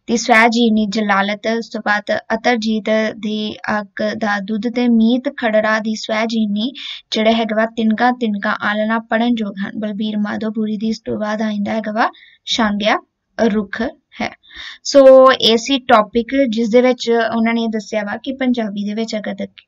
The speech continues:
ਦੇਖੀਏ ਤਾਂ ਇਹਨਾਂ ਨੇ support ਕੀਤਾ ਹੈ, ਇਹਨਾਂ ਨੇ ਦਲਿਤ ਜਿਹੜਾ ਚਿੰਤਨ ਦੇ ਬਾਰੇ ਦੱਸਿਆ ਹੈਗਾ ਵਾ। ਤੇ ਬਾਕੀ ਜਿਹੜੇ ਹੋਣਗੇ next ਦੇ ਵਿੱਚ, ਸੋ video ਜ਼ਰੂਰ ਦੇਖੋ।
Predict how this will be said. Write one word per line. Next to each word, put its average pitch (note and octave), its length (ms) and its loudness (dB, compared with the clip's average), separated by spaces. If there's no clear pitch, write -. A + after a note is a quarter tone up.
ਦੇਖੀਏ G#3 380 -8
ਤਾਂ A#3 180 -4
ਇਹਨਾਂ A3 360 -2
ਨੇ B3+ 240 0
support A#3+ 580 -2
ਕੀਤਾ A3 380 -10
ਹੈ, G#3+ 60 -4
ਇਹਨਾਂ G#3+ 300 -2
ਨੇ A3 220 0
ਦਲਿਤ A#3+ 400 4
ਜਿਹੜਾ B3 320 2
ਚਿੰਤਨ B3 540 0
ਦੇ C4 100 -2
ਬਾਰੇ G#3+ 300 -2
ਦੱਸਿਆ G#3+ 380 -6
ਹੈਗਾ A3+ 360 -4
ਵਾ। A3 180 -4
ਤੇ A#3 420 6
ਬਾਕੀ A3 360 0
ਜਿਹੜੇ A#3 200 2
ਹੋਣਗੇ A3 500 -2
next G#3+ 460 -8
ਦੇ G3+ 60 -6
ਵਿੱਚ, C4 240 -6
ਸੋ A#3+ 240 -8
video G#3 260 -6
ਜ਼ਰੂਰ G#3+ 400 -4
ਦੇਖੋ। B3+ 500 -6